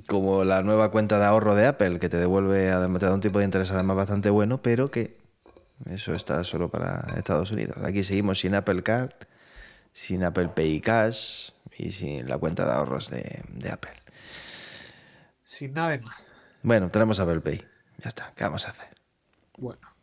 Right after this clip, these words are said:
Speaker 2: encima le tenemos que dar gracias.
Speaker 1: Ya está. Aparte de estos cambios en Wallet,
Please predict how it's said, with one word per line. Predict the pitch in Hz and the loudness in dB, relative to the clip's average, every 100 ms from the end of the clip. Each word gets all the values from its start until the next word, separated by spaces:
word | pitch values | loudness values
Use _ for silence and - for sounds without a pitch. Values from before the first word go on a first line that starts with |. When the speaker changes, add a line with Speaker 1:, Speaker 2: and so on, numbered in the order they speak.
| _ _ | _ _
Speaker 2:
encima | 120 110 | -16 -14
le | 107 - _ | -16 -16 _
tenemos | - 104 - | -20 -20 -20
que | - | -20
dar | - | -20
gracias. | 101 - - - - | -20 -20 -20 -20 -8
Speaker 1:
Ya | - 131 | -2 -2
está. | - - _ - - - - - - - - - _ _ _ - | -4 -10 _ -16 -12 -10 -12 -14 -16 -20 -20 -20 _ _ _ 0
Aparte | 131 147 151 - 180 | 2 2 0 0 0
de | 147 160 | 2 4
estos | 143 - 139 113 | 2 2 0 0
cambios | 147 139 117 117 | 0 2 0 2
en | 135 | 2
Wallet, | 117 127 113 | 4 4 4